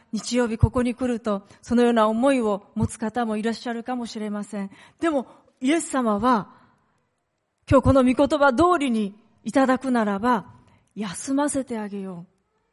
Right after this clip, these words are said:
信仰生活は休むこと。アーメンですか？それとも、「いや、ちょっ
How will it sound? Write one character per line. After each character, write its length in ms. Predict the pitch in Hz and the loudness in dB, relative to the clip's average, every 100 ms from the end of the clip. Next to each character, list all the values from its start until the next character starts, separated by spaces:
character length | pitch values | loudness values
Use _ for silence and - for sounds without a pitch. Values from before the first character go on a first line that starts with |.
| _ _ _ _ _ - _ _ | _ _ _ _ _ -20 _ _
信 360 | - - 311 320 | -10 -4 -2 0
仰 180 | 311 | -2
生 200 | 285 311 | 0 -2
活 260 | 269 240 233 | -2 -4 -6
は 300 | 220 269 190 - _ _ _ | -2 -2 -4 -12 _ _ _
休 480 | 208 180 190 - 285 | -12 -10 -8 -4 -2
む 160 | 294 | -2
こ 120 | - | -4
と。 220 | - 196 190 _ _ _ _ _ _ _ _ _ _ _ | -4 -8 -14 _ _ _ _ _ _ _ _ _ _ _
ア 140 | 226 | -4
ー 20 | 233 | -4
メ 140 | 214 | -4
ン 80 | 196 | -8
で 80 | 190 | -10
す 120 | - | -16
か？ 280 | 180 196 - _ _ _ _ _ | -18 -18 -20 _ _ _ _ _
そ 140 | - 214 | -14 -14
れ 40 | |
と 100 | 220 | -12
も、 60 | 190 | -14
「い 80 | |
や、 120 | 196 - - | -12 -12 -12
ち 100 | - | -12
ょ 20 | |
っ 80 | - | -14